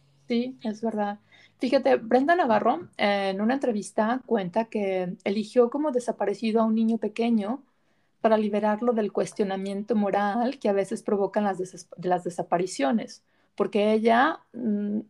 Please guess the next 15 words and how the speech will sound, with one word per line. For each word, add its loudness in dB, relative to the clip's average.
no 4
pretendía 2
tratar 0
tanto 0
el -2
tema 0
de 2
la 0
maternidad, -2
sino -4
de 0
los -4
desaparecidos -2
en -4
México. -4